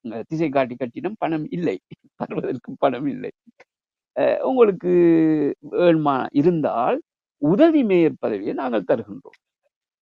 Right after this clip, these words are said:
எங்களுக்கு போதுமான அளவு வாக்கு, அஹ்,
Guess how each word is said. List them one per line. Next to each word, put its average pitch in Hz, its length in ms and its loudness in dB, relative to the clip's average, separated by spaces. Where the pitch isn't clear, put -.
எங்களுக்கு 190 520 0
போதுமான 190 440 2
அளவு 131 260 0
வாக்கு, 147 280 0
அஹ், 104 540 -4